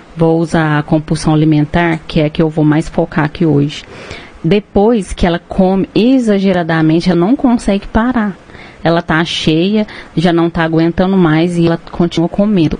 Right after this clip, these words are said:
Mas depois que passa esse episódio da compulsão, ela tem um sentimento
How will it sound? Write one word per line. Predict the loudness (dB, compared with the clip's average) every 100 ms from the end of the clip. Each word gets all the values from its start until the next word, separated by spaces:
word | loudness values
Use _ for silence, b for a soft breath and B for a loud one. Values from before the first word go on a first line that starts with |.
| -2
Mas | 0 0
depois | -2 -2 -2 -2
que | -4
passa | -4 -2 -2
esse | -2 -2
episódio | -2 0 0 0
da | -2
compulsão, | -2 -4 -4 -6 -4 -2 -2 -4 B B B -4
ela | -2 0
tem | 0
um |
sentimento | 0 -2 0 0 0